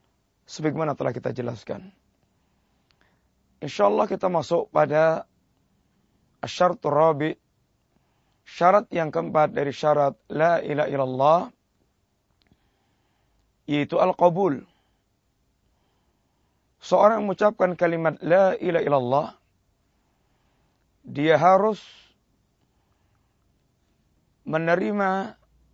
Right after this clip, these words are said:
kalimat tersebut dan dia menerima kandungan yang ada dalam kalimat tersebut tanpa ada penolakan sedikit pun.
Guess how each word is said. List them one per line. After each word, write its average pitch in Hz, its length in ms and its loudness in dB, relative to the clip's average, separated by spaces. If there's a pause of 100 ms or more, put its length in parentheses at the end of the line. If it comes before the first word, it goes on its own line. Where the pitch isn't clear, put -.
(280)
kalimat 175 400 0
tersebut 143 560 -6 (1900)
dan 160 280 -4
dia 170 160 0
menerima 196 640 -4
kandungan 180 800 -2 (1040)
yang 165 240 -2
ada 185 360 0
dalam 156 280 -2
kalimat 185 400 0
tersebut 147 560 -6 (1400)
tanpa 202 640 0
ada 196 400 0
penolakan 180 920 -2
sedikit 147 480 -8
pun. 127 240 -10